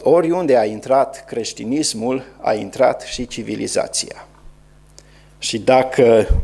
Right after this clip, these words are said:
merg creștinii în zone să facă evangelizare, de cele mai multe ori ei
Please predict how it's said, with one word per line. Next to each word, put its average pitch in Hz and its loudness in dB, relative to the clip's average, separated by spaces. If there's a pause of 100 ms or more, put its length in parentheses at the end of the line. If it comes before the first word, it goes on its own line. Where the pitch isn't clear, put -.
(100)
merg 143 2
creștinii 127 0
în 107 -4 (140)
zone 120 2 (420)
să - -8
facă 135 2
evangelizare, 113 0 (960)
de - -10
cele 147 4
mai 135 4
multe 135 2
ori 139 2
ei 123 -2